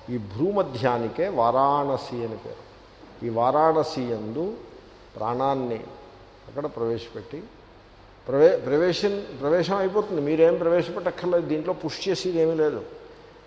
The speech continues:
మీరు కనుక ఇలాగ నిటారుగా కూర్చుని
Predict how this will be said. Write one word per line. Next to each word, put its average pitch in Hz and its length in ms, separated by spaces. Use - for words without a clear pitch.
మీరు 120 140
కనుక 147 260
ఇలాగ 151 280
నిటారుగా 147 560
కూర్చుని 127 680